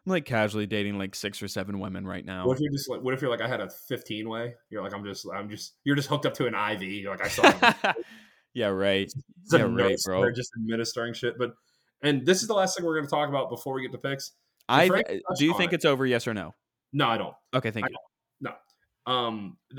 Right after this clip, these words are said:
Speaker 2: I, I was, you, you pulled an Iowa State on me where I started it and you swayed me. You pulled me back in.
Speaker 1: Yeah, thank you.
Speaker 2: Here's
Speaker 1: You
Speaker 2: how
Speaker 1: have to
Speaker 2: I'm
Speaker 1: understand the games that twenty-one-year-old play.
Speaker 2: Couldn't be me, can't relate.
Speaker 1: Thank you.
Speaker 2: But, uh,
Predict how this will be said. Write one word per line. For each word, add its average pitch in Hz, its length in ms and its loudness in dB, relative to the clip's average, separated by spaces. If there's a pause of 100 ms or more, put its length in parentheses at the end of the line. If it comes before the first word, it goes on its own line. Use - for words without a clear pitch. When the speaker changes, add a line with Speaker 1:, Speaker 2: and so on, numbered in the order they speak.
Speaker 2:
I, 147 200 4
I 143 160 4
was, 127 280 0
you, 143 200 0
you 139 180 -2
pulled 160 320 8
an 131 100 4
Iowa 131 300 2
State 135 260 2
on 143 160 4
me 143 140 2
where 127 140 2
I 110 100 0
started 143 440 0
it 143 100 4
and 123 80 -2
you 110 80 -2
swayed 120 380 0
me. 139 120 0
You 127 120 -2
pulled 127 180 -2
me 123 80 -2
back 110 260 -4
in. 143 240 -2 (200)
Speaker 1:
Yeah, 110 240 2 (260)
thank 143 220 0
you. 175 80 4
Speaker 2:
Here's 214 100 4
Speaker 1:
You 226 80 2
Speaker 2:
how 202 80 4
Speaker 1:
have 160 100 2
to 170 60 0
Speaker 2:
I'm 156 40 0
Speaker 1:
understand 147 340 -2
the 135 60 2
games 127 240 0
that 123 100 -4
twenty-one-year-old 110 540 -2
play. 64 200 -10 (1080)
Speaker 2:
Couldn't 113 180 -2
be 120 100 -2
me, 117 160 -2
can't 110 200 -4
relate. 107 300 -4 (200)
Speaker 1:
Thank 101 200 -6
you. - 80 -20
Speaker 2:
But, - 1200 -8
uh, 113 240 0